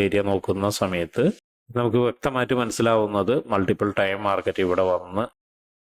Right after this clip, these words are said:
റീടെസ്റ്റ് ചെയ്ത് മുകളിലോട്ട് പോയിട്ടുണ്ട്. അപ്പോൾ അത് വളരെ സ്ട്രോങ് ആയിട്ടുള്ള ഒരു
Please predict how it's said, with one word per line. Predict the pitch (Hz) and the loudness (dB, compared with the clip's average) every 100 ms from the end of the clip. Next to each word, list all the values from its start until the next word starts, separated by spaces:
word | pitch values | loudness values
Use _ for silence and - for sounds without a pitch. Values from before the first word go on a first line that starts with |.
| - | -6
റീടെസ്റ്റ് | 107 95 - 92 - 107 - | 0 0 2 -2 0 -4 -2
ചെയ്ത് | 95 90 92 120 - _ 95 | -2 0 0 -2 -4 _ -6
മുകളിലോട്ട് | 90 90 90 90 98 | -2 0 0 0 0
പോയിട്ടുണ്ട്. | 95 85 - 92 82 95 - 104 | 2 2 2 -2 0 -4 -2 -4
അപ്പോൾ | 95 90 | 0 0
അത് | 90 | 2
വളരെ | 87 90 107 - | 2 0 0 -2
സ്ട്രോങ് | 98 92 95 104 | -2 -2 -2 -6
ആയിട്ടുള്ള | 95 95 | -4 -2
ഒരു | 98 | 0